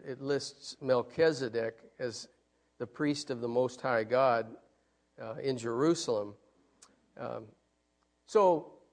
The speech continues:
since we're dealing with historic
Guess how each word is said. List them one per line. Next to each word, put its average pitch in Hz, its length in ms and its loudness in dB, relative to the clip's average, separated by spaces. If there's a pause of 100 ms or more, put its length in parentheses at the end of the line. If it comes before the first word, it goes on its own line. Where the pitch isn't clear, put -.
(600)
since 214 260 2
we're 165 140 0
dealing 208 340 4
with 160 160 0
historic 180 800 -2